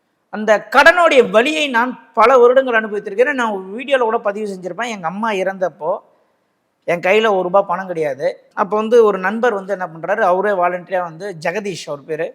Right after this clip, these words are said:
ஜகா அப்படின்னு கூப்பிடுவோம். அவர் என்ன பண்றாரு, செயினை கைட்டு கொடுக்குறாரு, "சம்பத், நீ வச்சு அம்மாவுடைய டெத்தை எடுத்துரு,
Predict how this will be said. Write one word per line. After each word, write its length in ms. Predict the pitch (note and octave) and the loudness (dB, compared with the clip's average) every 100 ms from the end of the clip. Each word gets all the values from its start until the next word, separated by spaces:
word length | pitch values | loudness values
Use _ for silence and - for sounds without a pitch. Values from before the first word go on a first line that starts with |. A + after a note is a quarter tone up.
| _ _ _ _ _ C#3 C3+ | _ _ _ _ _ -6 0
ஜகா 240 | F#3+ G#3+ | 4 6
அப்படின்னு 340 | E3+ D#3 G3 F#3+ | 6 2 -6 -10
கூப்பிடுவோம். 260 | F#3+ F3 D3 | -10 -10 -6
அவர் 140 | F#3 | -4
என்ன 140 | G#3+ C4 | -2 -4
பண்றாரு, 220 | A3 A#3 A#3 | -4 -4 -2
செயினை 320 | B3 B3 B3 | 0 0 -2
கைட்டு 260 | G3+ G3+ F#3 | -4 -6 -8
கொடுக்குறாரு, 360 | F#3 F3 D3+ C#3 | -10 -8 -8 -10
"சம்பத், 240 | F3+ F#3+ | -4 -4
நீ 120 | E3+ F3 | -4 -10
வச்சு 240 | E3 A3 | -4 -4
அம்மாவுடைய 360 | F#3 G#3 G3+ E3+ | -2 -4 -6 -6
டெத்தை 160 | F3 E3+ | -8 -6
எடுத்துரு, 380 | G3+ E3+ E3+ | -8 -6 -8